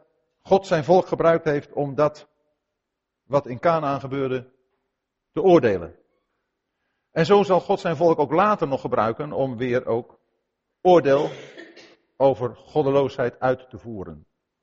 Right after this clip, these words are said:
Aan ons persoonlijk is niet de opdracht gegeven om ons te wreken.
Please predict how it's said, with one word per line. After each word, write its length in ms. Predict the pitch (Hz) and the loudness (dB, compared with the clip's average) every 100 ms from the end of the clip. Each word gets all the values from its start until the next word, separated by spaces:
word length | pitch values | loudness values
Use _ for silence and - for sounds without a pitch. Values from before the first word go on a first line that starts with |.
| _ _ _ _ _ _ _ _ _ _ _ _ _ _ _ _ _ _ _ _ _ _ _ _ _ _ _ _ _ _ _ _ _ _ | _ _ _ _ _ _ _ _ _ _ _ _ _ _ _ _ _ _ _ _ _ _ _ _ _ _ _ _ _ _ _ _ _ _
Aan 160 | - 170 | -4 0
ons 440 | 208 262 240 - - _ _ | 2 2 -2 -12 -20 _ _
persoonlijk 500 | - 160 220 226 226 | -4 -2 0 0 -4
is 180 | 208 165 | -4 -4
niet 180 | 147 214 | -2 -2
de 60 | 208 | -2
opdracht 280 | 190 185 | -2 -2
gegeven 380 | 190 165 165 151 | -4 -2 -2 -2
om 140 | - 156 | -8 -8
ons 120 | 147 | -6
te 100 | 131 | -6
wreken. 560 | 127 135 110 85 78 | -2 -2 -2 -10 -12